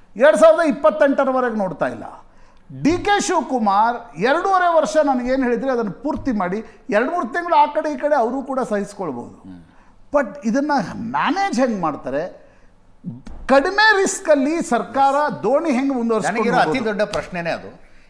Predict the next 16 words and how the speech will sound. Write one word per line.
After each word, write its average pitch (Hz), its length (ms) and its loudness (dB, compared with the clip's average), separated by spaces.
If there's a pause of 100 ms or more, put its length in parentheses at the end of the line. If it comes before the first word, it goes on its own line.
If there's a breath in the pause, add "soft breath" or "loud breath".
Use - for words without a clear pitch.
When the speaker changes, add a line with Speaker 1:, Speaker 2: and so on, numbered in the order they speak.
Speaker 2:
ಯಥಾಸ್ಥಿತಿ 254 680 2
ಮುಂದುವರ್ಕೊಂಡು 233 640 -4
ಹೋಗ್ಬೇಕು 185 460 -8
ಅನ್ನುವಂಥದ್ದು 143 680 -8
ಸಿದ್ದರಾಮಯ್ಯನವರು 147 680 -10
ಮತ್ತು 139 260 -16
ಸಿದ್ದರಾಮ-, 117 500 -8
ಮುಂದುವರ್ಕೊಂಡು 190 560 -6
ಹೋದ್ರೆ 196 220 -2
ಸಾಕು 170 300 -6
ಅಂತ 147 160 -6 (360 loud breath)
ಸಿದ್ದರಾಮಯ್ಯನವರು 175 680 0
ಮತ್ತು 160 300 -4
ಅವರ 139 240 2
ಬಣದವರ 113 480 -4 (1400)
ಅಭಿಲಾಷೆ. 151 680 -2